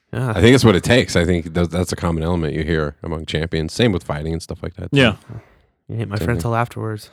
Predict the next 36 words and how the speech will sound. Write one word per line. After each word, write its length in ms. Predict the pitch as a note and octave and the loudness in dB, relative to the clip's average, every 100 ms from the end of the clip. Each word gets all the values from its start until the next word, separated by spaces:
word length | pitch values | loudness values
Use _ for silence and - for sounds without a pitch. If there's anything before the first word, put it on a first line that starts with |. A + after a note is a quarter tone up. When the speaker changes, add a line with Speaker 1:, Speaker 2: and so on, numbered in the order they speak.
| _ - | _ -6
Speaker 2:
<laughs> 1000 | - - - - _ _ - - F4+ | -6 -12 -20 -20 _ _ 2 4 0
Yeah. 300 | E2 E2 E2+ | 2 -2 0
Speaker 1:
It's 80 | E2+ | 2
true. 280 | C3+ D#3+ B2+ - _ | 4 2 2 -10 _
That's 140 | G#2 - | -12 -4
how 80 | A2+ | -4
I 60 | |
think. 280 | A2 A2+ A#2 | -4 -6 -8
So, 220 | - - G2+ _ _ - _ _ _ _ _ - | -12 -16 -20 _ _ -20 _ _ _ _ _ 2
yeah, 200 | C#3 B2+ - | 4 4 0
that's 240 | B2 A#2+ | 0 0
a, 100 | A#2+ - - | -4 -8 -4
that's 200 | A2 - | -4 -4
a 40 | |
goal, 260 | G#2 G#2+ G#2 - | -6 -6 -8 -12
twenty 320 | - A2 G#2+ | -8 -6 -6
twenty-one. 500 | - A2 A2 A2 G#2+ | -6 -4 -2 -2 -2
And 140 | G#2 | -4
then 140 | G#2 G2+ | -6 -6
twenty 280 | - B2 A2+ | -2 0 0
twenty-two, 420 | B2 A2+ - A#2 | 0 -2 -2 -4
I 40 | |
plan 220 | - A2+ | -2 -4
to 60 | G#2+ | -4
qualify 500 | - B2 A2+ - G#2 | 2 4 4 4 -2
for 140 | - G#2 | -2 -8
the 100 | G#2 | -6
U 140 | G#2 | -6
S 140 | G2+ | -6
team. 280 | - F#2 G2+ | -8 -8 -8
And 80 | F#2 | -12
then 60 | G2 | -12
twenty 280 | - F#2+ G2 | -8 -6 -6
twenty-three 580 | F#2+ F2+ - F#2 F2+ _ _ _ _ _ _ | -8 -10 -10 -10 -10 _ _ _ _ _ _
is, 500 | - G#2 G2+ G2 - | -8 -6 -6 -6 -8
uh, 280 | F#2 E2+ | -10 -12